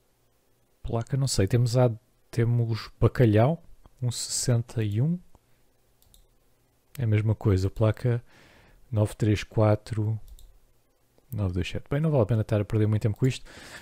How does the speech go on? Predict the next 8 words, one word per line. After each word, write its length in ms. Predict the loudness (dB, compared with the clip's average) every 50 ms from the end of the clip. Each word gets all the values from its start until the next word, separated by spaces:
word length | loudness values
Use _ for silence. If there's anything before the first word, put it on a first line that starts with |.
| -20 -2 4
Vamos 220 | 6 6 8 8
andando. 340 | 8 8 10 8 6 6 0 -8 -20 -20 -20 -20 -20 -20 -20 -20 -20 -20 -20 -20 -20 -20 -20 -20 -20 -20 -20 -20 -20 -18 -16 -14 -14 -12 -14 -14 -16 -18 -20 -20 -20 -20 -20 _ _ _ _ _ _ _ _ _ _ _ _ _ _ _ _ _ _ _ _ _ _ _ _ _ -20 -20 -20 -20 _ _ _ _ _ -20 -20 -20 -20 -20 -20 -20 -20 -20 -20 -20 -20 -20 -20 -20 -20 -20 -20 -20 -20 -12 -10
Eh, 400 | -8 -6 -4 -4 -4 -6 -8 -8 -10 -14 -20 -20 -20 _ _ _ _ -20
sim. 340 | -16 -14 -12 -8 -6 -6 -6 -8 -12 -20 -20 -20 -20 -20 -20 -20 -20 -20 -20 -20 -20 -20 _ _ -20 _ _ _ _ _ _ _ _ _ _ _ _ -20 _ _ -20 -20 -20 -20 -20 -20 -20 -20 -20 -20 -20 -20 -20 -20 -20 -20 -20 -20 -18 -16 -10
Vamos 380 | 0 4 6 6 6 6 6 6
andando, 400 | 6 6 8 6 6 6 4 2
vamos 340 | 2 2 2 2 2 2 0
aqui. 680 | 0 0 -2 -6 -2 0 0 2 2 2 2 0 0